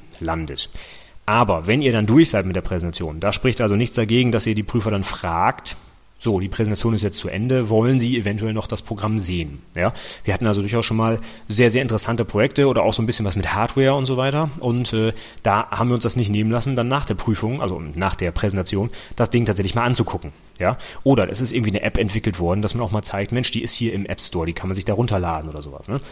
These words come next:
Also das ist durchaus interessant. Ich würd's bloß nicht in die Präsentation einbauen, sondern einfach am Ende fragen. Und wenn die Prüfer sagen, "Ja Mensch, ach, wir haben noch fünf Minuten, komm, das gucken wir uns an oder finden wir spannend, zeig mal her", gerne, ja, es ist eine tolle Sache. Ich würd davon abraten, das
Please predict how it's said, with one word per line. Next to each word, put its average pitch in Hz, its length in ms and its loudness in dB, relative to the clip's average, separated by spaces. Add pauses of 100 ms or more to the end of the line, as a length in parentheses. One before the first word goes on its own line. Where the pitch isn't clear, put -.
(180)
Also 95 160 -2
das 110 140 2
ist 117 100 0
durchaus 117 240 2
interessant. 101 480 -2 (220)
Ich 104 160 0
würd's 131 200 4
bloß 120 300 2
nicht 117 260 0
in 113 100 -2
die 104 220 -2 (260)
Präsentation 101 480 2
einbauen, 87 380 -4
sondern 101 240 -6
einfach 117 180 -4
am 107 100 -4
Ende 143 200 0
fragen. 87 340 -2 (160)
Und 107 120 -4
wenn 113 100 2
die 113 160 0
Prüfer 127 340 0
sagen, 113 280 2
"Ja 120 80 4
Mensch, 117 240 2
ach, 110 160 0
wir 92 80 -4
haben 110 80 0
noch 120 100 -2
fünf 117 160 -4
Minuten, 113 280 -2
komm, 117 160 -2
das 101 100 -2
gucken - 160 -6
wir 101 40 -2
uns 87 100 -4
an 127 240 -2
oder 98 120 0
finden 127 200 -2
wir 101 40 -4
spannend, 131 420 -2
zeig 120 200 -2
mal 95 80 -2
her", 120 220 0 (760)
gerne, 117 260 2 (100)
ja, 104 140 -2
es - 220 -8
ist - 160 -2
eine 127 80 0
tolle 131 200 2
Sache. 127 300 0 (220)
Ich 117 140 -6
würd 127 280 2
davon 110 340 0
abraten, 101 460 -2
das 92 240 -4